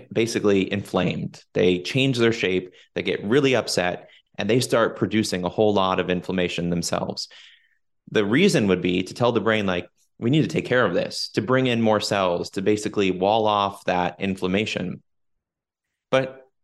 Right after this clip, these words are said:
if you're in a joint and you're, and I mean, I mean this as far as in the body, like, not some sort of a random bar. If you're in a joint and you find yourself, uh, developing inflammation, so let's say you had an infection in the joint,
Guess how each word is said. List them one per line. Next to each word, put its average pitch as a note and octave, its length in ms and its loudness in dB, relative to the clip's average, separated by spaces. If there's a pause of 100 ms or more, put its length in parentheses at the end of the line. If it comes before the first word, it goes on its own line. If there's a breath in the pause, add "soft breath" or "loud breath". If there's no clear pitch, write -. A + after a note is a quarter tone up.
(280)
if C3 180 0
you're D3 160 4
in F3 120 2
a F#3 80 2
joint A#2 760 0 (200)
and F#2+ 580 0
you're, F#2+ 960 2
and G2+ 100 -2
I G2 80 2
mean, G#2 180 -2
I G2 100 -2
mean G2+ 180 0
this F#2 220 2
as F2+ 100 -4
far F2+ 200 2
as F2 160 -2
in F#2 80 -2
the F2+ 80 0
body, F#2 360 -2
like, F#2 180 -6
not F#2+ 240 -4
some F#2 180 0
sort F#2 200 4
of F#2 80 4
a F#2 80 6
random F2+ 320 2
bar. F2 340 0 (300 loud breath)
If - 160 -4
you're C3 120 4
in F3 80 4
a D#3+ 80 4
joint A2+ 420 0 (280 loud breath)
and A#2 160 -2
you A#2+ 100 2
find A#2+ 320 -2
yourself, G2 640 0
uh, F#2 380 0 (320)
developing G#2+ 460 0
inflammation, F2+ 680 -2
so F2+ 200 2
let's F#2 200 0
say G2 100 2
you F#2+ 100 2
had F#2 120 0
an F2+ 80 -2
infection F#2+ 500 -2
in F2+ 80 -2
the F2+ 80 -2
joint, F2 280 -4